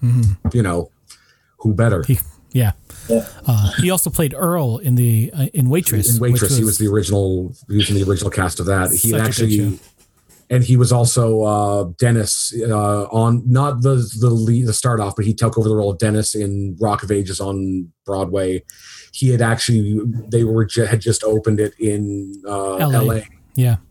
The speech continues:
Speaker 2: Uh, they had actually crafted, uh, the Bourbon Room. They'd made the Bourbon Room on a, in L A, and he was
Speaker 1: Mm-hmm.
Speaker 2: set to take over that role, and they just running into previews when he got sick.
Speaker 1: Yeah. Huh.
Speaker 2: So, yeah.
Speaker 1: Yep. Anyway,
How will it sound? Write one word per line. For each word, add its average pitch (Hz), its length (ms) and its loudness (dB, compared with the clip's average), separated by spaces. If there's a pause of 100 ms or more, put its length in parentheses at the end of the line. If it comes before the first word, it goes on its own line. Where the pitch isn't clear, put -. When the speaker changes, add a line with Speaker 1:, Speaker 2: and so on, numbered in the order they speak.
(100)
Speaker 2:
Uh, 104 240 -4
they 117 80 0
had 113 80 2
actually 113 220 0
crafted, 104 680 -2
uh, 107 140 -4
the 101 160 0
Bourbon 107 340 0
Room. 95 220 -2
They'd 90 140 -4
made 104 220 2
the 101 60 -8
Bourbon 104 360 -2
Room 92 380 -4
on 98 160 -4
a, 95 80 -4
in 107 160 0
L 98 200 -2
A, 95 200 0
and 92 80 -4
he 92 120 -8
was 95 160 0
Speaker 1:
Mm-hmm. 135 140 2
Speaker 2:
set 123 200 0
to 101 260 -6 (500)
take 107 220 0
over 104 180 2
that 107 220 0
role, 101 220 2
and 98 100 0
they 92 120 0
just - 340 -4
running 98 280 0
into 95 140 0
previews 95 520 -2
when 143 120 0
he 92 80 -8
got - 220 -12
sick. 92 240 -4 (520)
Speaker 1:
Yeah. 113 180 -8 (1200)
Huh. 151 260 2 (340)
Speaker 2:
So, - 260 0
yeah. 226 160 0
Speaker 1:
Yep. - 100 -4 (1900)
Anyway, 185 360 -2